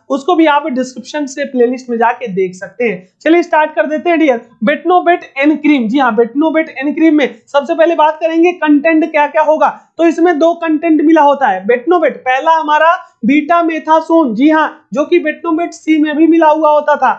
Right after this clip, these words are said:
इसमें अलग क्या है, एन, यानी कि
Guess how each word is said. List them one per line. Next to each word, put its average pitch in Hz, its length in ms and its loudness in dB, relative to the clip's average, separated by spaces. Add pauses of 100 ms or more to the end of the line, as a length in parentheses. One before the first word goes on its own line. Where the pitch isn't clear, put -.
(280)
इसमें 320 600 0
अलग 320 340 2
क्या 359 260 0
है, 339 220 4 (180)
एन, 320 240 2
यानी 277 420 4
कि 349 120 2